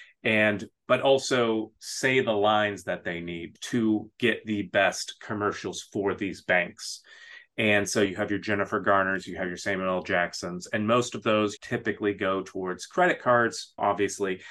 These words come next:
but to kind of facilitate the idea of like, "Oh, you get a credit card through this bank, you're probably gonna wanna open a bank account there." And additionally, there's another side of it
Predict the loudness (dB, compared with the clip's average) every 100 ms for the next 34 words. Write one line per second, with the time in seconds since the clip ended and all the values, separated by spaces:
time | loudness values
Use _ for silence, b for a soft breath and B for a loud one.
0 | B B 4 4 4 -2 4 6 6 2
1 | 0 -2 0 2 -2 -8 -6 -2 0 0
2 | -2 -2 -4 B B B B B _ -4
3 | 2 4 4 2 0 -2 -6 _ _ _
4 | _ _ _ 0 0 2 4 4 4 0
5 | -2 2 2 2 2 0 0 -2 -2 -2
6 | -2 -2 -2 -2 -2 -2 -2 -2 -10 -2
7 | -2 0 -2 -2 -2 -2 -4 -6 -10 -6
8 | -6 -6 -8 -6 -6 -6 0 2 2 4
9 | 2 2 0 2 2 0 0 0 2 0
10 | 2 2 2 0 0 0 -2